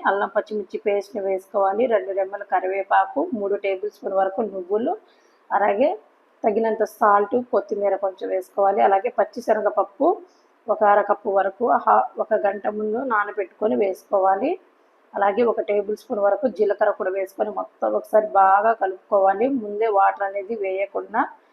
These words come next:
ఈ సొరకాయలో తురుములో అనేది వాటర్ ఉంటుందండి. ఆ తురుములో ఉన్న వాటర్తోనే మనం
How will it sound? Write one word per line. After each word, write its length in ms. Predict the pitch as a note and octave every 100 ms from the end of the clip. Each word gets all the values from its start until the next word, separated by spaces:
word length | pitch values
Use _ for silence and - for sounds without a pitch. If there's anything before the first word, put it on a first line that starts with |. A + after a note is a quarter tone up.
| _ _
ఈ 100 | A3+ A3+
సొరకాయలో 640 | - G#3+ G#3+ A3+ A3 G#3+ G3+
తురుములో 420 | A3 G#3+ G#3+ G3+
అనేది 280 | G3 G3 A#3
వాటర్ 360 | F#3 G3 A3
ఉంటుందండి. 640 | G#3+ F#3+ G#3 F#3+ G3 F#3+ B3 -
ఆ 120 | A3 F#3+ G3 - _
తురుములో 440 | A3 G#3 G#3 G#3 G3+
ఉన్న 160 | G3 F#3+
వాటర్తోనే 580 | F#3+ F#3+ G#3+ G#3+ G#3
మనం 240 | G3+ G3+